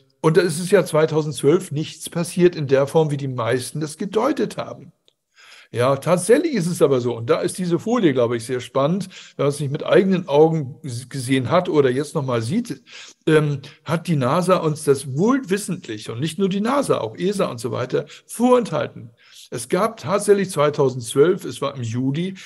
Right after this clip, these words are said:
den größten jemals gemessenen Solarflare überhaupt.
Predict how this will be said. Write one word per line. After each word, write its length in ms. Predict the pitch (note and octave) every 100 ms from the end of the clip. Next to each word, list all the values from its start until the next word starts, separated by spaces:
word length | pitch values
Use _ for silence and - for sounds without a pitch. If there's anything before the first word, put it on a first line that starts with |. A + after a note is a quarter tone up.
| - -
den 160 | D3 C3
größten 640 | A#2 C3 G3+ B3 - A#3+
jemals 540 | C#3 D3 F#3 F3+ F#3 -
gemessenen 640 | C3+ C#3+ E3 F3+ E3 C#3+
Solarflare 840 | A#2+ E3 D#3 A#2+ A#2 B2 B2+ D3 -
überhaupt. 640 | D#3 D3 D#3 B2 - -